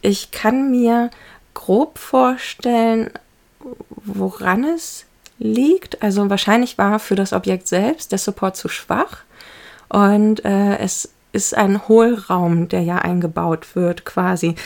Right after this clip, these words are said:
Also wenn ich die, das Segel so drehe, dass es nach oben zeigt, ist unten das Loch, in das man den Griff reinschraubt, quasi wo das Gewinde drin ist.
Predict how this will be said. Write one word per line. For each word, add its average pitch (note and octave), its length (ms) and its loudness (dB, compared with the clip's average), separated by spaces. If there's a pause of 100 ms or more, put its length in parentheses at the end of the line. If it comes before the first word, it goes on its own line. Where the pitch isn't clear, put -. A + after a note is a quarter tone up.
(180)
Also F#3 120 2
wenn F#3+ 120 6
ich G3+ 100 -2
die, G3+ 300 0 (240)
das - 160 -2
Segel A#3 240 6
so G#3 240 0
drehe, G3+ 480 0
dass G3 180 -4
es - 220 -4 (100)
nach F3+ 160 -4
oben C4 360 2
zeigt, F#3 420 -6 (280)
ist - 300 -6
unten D4+ 420 2
das G3 220 -2
Loch, F3+ 300 0
in G3+ 120 2
das G3 200 -2
man G3+ 280 2
den F#3 140 4
Griff G3+ 260 0
reinschraubt, E3+ 720 -4 (300)
quasi F3+ 400 0
wo F3+ 80 4
das F3+ 160 -2
Gewinde F#3 400 4
drin D#3+ 240 -6
ist. E3 320 -6